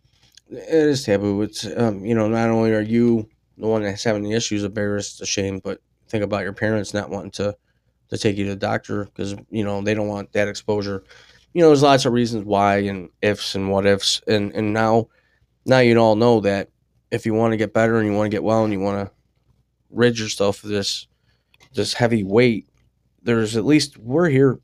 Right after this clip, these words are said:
to listen. We'll listen to you. We'll respond. We'll try to help. And that's the show. Our mission is to help and spread awareness, make more people aware. And we've done that. We've reached thousands. I mean, four thousand, four thousand people we've, we've reached.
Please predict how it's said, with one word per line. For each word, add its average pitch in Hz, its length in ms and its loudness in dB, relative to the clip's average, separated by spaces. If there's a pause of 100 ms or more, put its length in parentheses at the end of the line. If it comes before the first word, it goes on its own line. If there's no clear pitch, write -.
to 107 120 -4
listen. 127 460 2
We'll 120 280 2
listen 120 320 -2
to 131 100 -4
you. 131 120 6
We'll 110 240 2
respond. 113 480 -2
We'll 110 120 -4
try 113 200 -4
to 107 80 0
help. 113 260 0
And 104 280 0 (640)
that's - 200 4
the 208 60 -2
show. 175 300 4
Our 110 120 2
mission 139 320 0
is 131 360 0 (640)
to - 120 -2
help 113 380 2 (320)
and 107 400 0
spread 151 240 0
awareness, 156 440 0
make 117 200 -2
more 127 160 0
people 139 340 -4
aware. 120 280 4
And 117 100 2
we've 147 160 2
done 156 220 2
that. 107 180 2
We've 135 240 -2
reached 131 400 -4
thousands. 117 640 2
I - 60 -8
mean, 113 180 0
four 147 180 -2
thousand, 143 300 2
four 160 160 4
thousand 151 360 2
people 120 340 2
we've, 107 280 -10
we've 113 220 2
reached. 104 380 -6